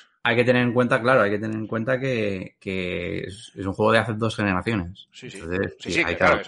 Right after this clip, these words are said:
Speaker 2: es.
Speaker 1: adaptarlo.
Speaker 2: Eso es, eso es. Eh, quiero decir que no es como el, jo, es que me encanta, tío, el Fahrenheit H D, este que nos vendió el amigo Cage, ¿eh? <laughs> Que todavía, todavía le están
Speaker 1: Buah.
Speaker 2: buscando por ahí para <laughs> hacer un palizón.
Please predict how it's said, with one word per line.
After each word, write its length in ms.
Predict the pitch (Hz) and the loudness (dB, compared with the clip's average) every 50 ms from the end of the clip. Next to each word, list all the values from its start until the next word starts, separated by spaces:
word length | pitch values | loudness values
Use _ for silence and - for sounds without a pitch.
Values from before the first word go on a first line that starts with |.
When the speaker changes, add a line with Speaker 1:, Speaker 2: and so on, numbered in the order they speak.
| 98 | 2
Speaker 2:
es. 40 | 107 | 2
Speaker 1:
adaptarlo. 240 | 98 98 92 90 87 90 87 - _ _ _ _ _ | 2 2 0 -2 -4 -8 -12 -14 _ _ _ _ _
Speaker 2:
Eso 240 | - - - 95 104 | -16 -12 -10 -8 -8
es, 180 | 117 104 - - | -8 -8 -10 -14
eso 180 | 113 - 95 | -18 -16 -14
es. 240 | 104 117 - - _ _ - - - - - | -14 -14 -14 -16 _ _ -20 -20 -20 -12 -6
Eh, 240 | 123 117 117 120 - | -2 0 0 0 2
quiero 120 | - 170 180 | 2 2 4
decir 180 | 160 180 175 | 4 2 0
que 100 | - 135 123 | 0 -2 -4
no 60 | 160 | -4
es 80 | 165 | -4
como 240 | - 165 151 151 147 | -4 -4 -2 -2 -2
el, 400 | 147 143 135 143 139 139 135 139 135 | -2 -4 -6 -8 -10 -12 -14 -14 -16
jo, 180 | - - 101 101 | -12 -12 -12 -10
es 60 | - | -10
que 120 | - 117 113 | -10 -12 -10
me 100 | 110 107 | -10 -10
encanta, 280 | 101 120 110 104 98 | -8 -8 -10 -10 -10
tío, 140 | 95 107 113 | -12 -12 -12
el 100 | 117 110 | -12 -10
Fahrenheit 500 | - - 139 139 135 127 - 120 120 - | -4 -2 -2 -2 -2 -4 -4 -6 -6 -4
H 220 | 127 131 - 120 | -6 -6 -6 -6
D, 220 | 113 147 151 120 104 | -6 -6 -8 -8 -10
este 180 | 117 - - | -12 -14 -14
que 100 | 107 107 | -12 -10
nos 120 | 104 107 95 | -10 -10 -10
vendió 460 | 98 101 107 113 113 110 110 110 110 | -12 -12 -10 -8 -6 -6 -4 -6 -6
el 80 | 107 101 | -6 -8
amigo 280 | 104 110 113 104 107 104 | -8 -8 -6 -6 -6 -6
Cage, 260 | - 190 170 - - - _ - | -4 -6 -6 -8 -10 -18 _ -10
¿eh? 160 | 170 220 254 262 - - - - _ _ _ _ - | -8 -8 -6 -8 -10 -14 -14 -20 _ _ _ _ 0
<laughs> 680 | - - - - _ _ _ - - - - 214 _ | 0 0 0 0 _ _ _ -20 -18 -16 -16 -16 _
Que 140 | - - 156 | -4 -4 -2
todavía, 580 | - 143 151 151 165 185 185 185 170 180 165 - | 0 2 2 4 6 8 8 8 6 2 -4 -2
todavía 220 | - 156 175 208 | 0 0 2 2
le 80 | 208 185 | 0 0
están 160 | 165 180 196 | 4 4 4
Speaker 1:
Buah. 140 | 175 175 175 | 6 6 6
Speaker 2:
buscando 320 | 170 165 165 156 131 120 | 6 6 4 4 2 0
por 120 | 113 120 120 | 2 2 2
ahí 120 | 117 113 | 2 2
para 160 | - 117 127 | 0 0 0
<laughs> 20 | 131 | 0
hacer 240 | 139 - - 185 | 0 -2 -6 -10
un 100 | 190 _ - | -10 _ 0
palizón. 500 | - 180 - 135 131 117 151 147 147 | 0 0 0 0 -8 -2 0 0 0